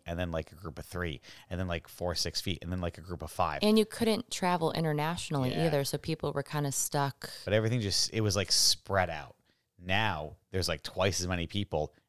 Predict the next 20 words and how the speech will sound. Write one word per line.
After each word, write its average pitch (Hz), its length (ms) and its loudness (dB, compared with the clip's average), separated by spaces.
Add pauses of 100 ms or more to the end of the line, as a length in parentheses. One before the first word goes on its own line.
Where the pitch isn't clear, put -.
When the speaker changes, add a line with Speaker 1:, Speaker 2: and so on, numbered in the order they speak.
Speaker 1:
and 85 160 -4
they're 87 140 2
all 85 220 2
condensed, - 680 -4 (260)
and 82 100 -6
we're 80 80 -4
like 90 240 0
little 85 160 -2
sardines 87 640 0
again. 73 340 -4 (340)
And 82 440 0 (360)
Essex 92 360 0
Street. - 320 -2 (200)
And 170 80 8
I - 20 10
don't 208 80 6
know - 80 0
what 131 240 4
it 147 80 -4
is. 139 160 -2